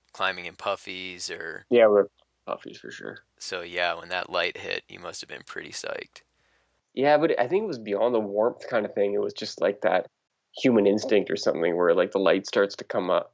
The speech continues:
Speaker 2: you filter in, and you, you really do get this, this, like, ancient jolt of an energy. I don't know if
Speaker 1: Sounds amazing, man. Uh,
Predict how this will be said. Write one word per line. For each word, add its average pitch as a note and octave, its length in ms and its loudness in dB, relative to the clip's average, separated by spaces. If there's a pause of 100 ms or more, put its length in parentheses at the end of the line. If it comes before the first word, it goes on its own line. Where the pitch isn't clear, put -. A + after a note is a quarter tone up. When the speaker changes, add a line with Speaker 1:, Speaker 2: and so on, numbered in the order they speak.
Speaker 2:
you C#2 220 -6 (140)
filter G2+ 340 2
in, F#2 220 2
and F#2 180 0
you, F2 180 -2 (200)
you G2 120 0
really G2+ 280 2
do G2+ 160 0
get G2+ 160 0
this, - 240 -4 (580)
this, - 240 -4
like, - 320 -4 (1080)
ancient G#2 480 2
jolt F#2+ 320 4
of E2+ 120 -6
an F#2+ 120 -2 (580)
energy. D2+ 420 0
I E2 60 0
don't F#2+ 120 -2
know E2+ 120 2
if - 80 -8 (260)
Speaker 1:
Sounds F2+ 380 -6
amazing, F2 480 -6
man. F2+ 300 -4 (1400)
Uh, F#2 320 8